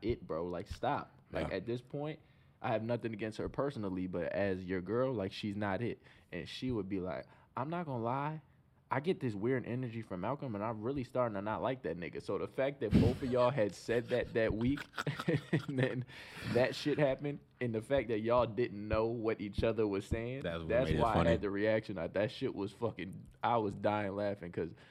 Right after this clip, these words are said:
Speaker 1: I was, I did everything in my power to prevent that from happening. I didn't tell y'all nothing about what y'all was saying to each other, and the fact that that shit happened, it was just,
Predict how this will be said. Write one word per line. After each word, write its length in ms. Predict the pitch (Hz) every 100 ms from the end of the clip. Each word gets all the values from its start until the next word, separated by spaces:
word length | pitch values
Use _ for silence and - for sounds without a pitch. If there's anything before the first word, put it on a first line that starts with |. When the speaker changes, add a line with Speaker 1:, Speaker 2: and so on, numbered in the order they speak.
| - -
Speaker 1:
I 120 | 98 131
was, 180 | 120 117 - - -
I 100 | 160
did 180 | 143 127
everything 380 | 147 143 139 131
in 80 | 123
my 120 | 123
power 360 | - 127 117 113
to 160 | 110
prevent 420 | 101 95 107 107
that 160 | 107 101
from 140 | 95
happening. 420 | 110 101 - 76 90 -
I 140 | 101 127
didn't 300 | 123 123 120
tell 220 | 123 107
y'all 240 | 90 90
nothing 440 | 87 127 160 127 113
about 240 | 101 98
what 120 | 98 107
y'all 120 | 98
was 100 | 98
saying 260 | - 101 101
to 160 | 92
each 120 | 87 92
other, 180 | 82 -
and 160 | 92
the 60 | 92
fact 300 | - 110 110
that 140 | 98
that 160 | 90 98
shit 180 | - 90
happened, 340 | 90 92 69 69
it 60 |
was 100 | 90
just, 240 | 87 -